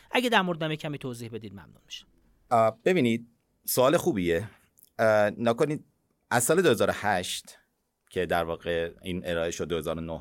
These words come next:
Speaker 2: سه ژانویه دو هزار و نه اولین کوین در واقع زده شد و ماین شد در واقع، آ،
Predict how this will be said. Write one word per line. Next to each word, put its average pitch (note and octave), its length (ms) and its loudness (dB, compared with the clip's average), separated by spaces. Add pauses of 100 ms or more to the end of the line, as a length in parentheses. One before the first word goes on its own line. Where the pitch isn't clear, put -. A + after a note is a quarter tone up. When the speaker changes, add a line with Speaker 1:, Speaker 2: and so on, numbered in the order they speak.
Speaker 2:
سه - 440 -6
ژانویه D#2 340 -6
دو D#2+ 100 -6
هزار D2+ 220 -8
و D2+ 40 -12
نه E2 200 -10
اولین D2+ 300 -12
کوین D2 300 -12
در C2+ 160 -10
واقع C#2+ 300 -12 (360)
زده D2+ 300 -6
شد F2 340 -8 (420)
و D#2 80 -2
ماین D#2+ 260 -4
شد D2+ 200 -10
در D2 160 -6
واقع، E2+ 380 -14 (460)
آ، F#2 500 0